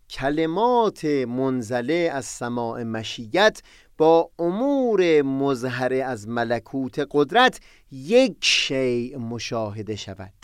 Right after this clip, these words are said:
و بر یک قسم ادراک گردد،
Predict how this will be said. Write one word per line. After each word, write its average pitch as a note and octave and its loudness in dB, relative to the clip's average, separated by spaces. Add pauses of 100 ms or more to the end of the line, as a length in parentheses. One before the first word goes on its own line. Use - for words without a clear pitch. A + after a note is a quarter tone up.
(380)
و C#3+ 4
بر F3 6
یک C4 0 (160)
قسم B2+ 2 (160)
ادراک A#2+ 0
گردد، F#2+ -12